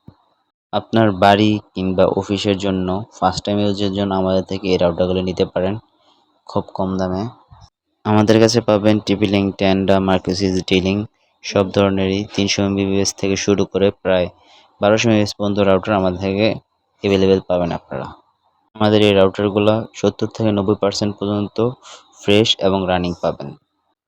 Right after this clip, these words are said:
আরও রয়েছে তিন দিনের গ্যারান্টি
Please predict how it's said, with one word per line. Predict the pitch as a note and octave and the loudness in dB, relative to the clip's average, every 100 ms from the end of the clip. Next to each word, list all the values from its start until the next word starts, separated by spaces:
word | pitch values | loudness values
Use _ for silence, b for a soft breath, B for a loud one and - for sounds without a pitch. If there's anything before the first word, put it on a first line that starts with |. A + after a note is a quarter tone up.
| _ - | _ -2
আরও | G#2+ A2+ | 2 4
রয়েছে | A#2 A#2 - - B2 B2 A#2 - - | 4 2 2 0 0 -2 -6 -16 -4
তিন | B2 A#2+ | 0 2
দিনের | A#2 A#2 A2+ | 2 2 0
গ্যারান্টি | - F2 F2 E2 - | 0 0 0 -4 -16